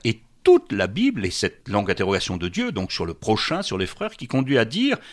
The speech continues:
et c'est saint Jean qui le dira, « Celui qui prétend aimer Dieu qu'il ne voit pas, et qui n'aime pas son frère qu'il voit, est un menteur. » Hein ? Donc c'est vrai que,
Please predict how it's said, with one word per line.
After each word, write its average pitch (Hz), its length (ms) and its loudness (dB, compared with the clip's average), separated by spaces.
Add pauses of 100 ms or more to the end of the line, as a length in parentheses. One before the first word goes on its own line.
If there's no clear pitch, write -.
(220)
et - 80 -10
c'est - 160 -8
saint 98 240 2
Jean 104 160 2
qui 92 140 -8
le 82 80 -8
dira, « 117 280 -2 (240)
Celui 104 260 0
qui 98 140 -2
prétend 101 320 -2
aimer 95 200 0
Dieu 95 360 0
qu'il - 180 -12
ne 85 80 -4
voit 98 220 2
pas, - 400 2
et - 80 -14
qui - 100 -10
n'aime 90 220 0
pas 95 220 4
son 85 200 -8
frère - 360 -8
qu'il - 160 -16
voit, 98 360 0 (120)
est - 160 -6
un 82 60 -6
menteur. » - 520 -10 (560)
Hein ? - 60 -14 (340)
Donc 123 240 2
c'est - 160 6
vrai 190 220 4
que, 117 320 4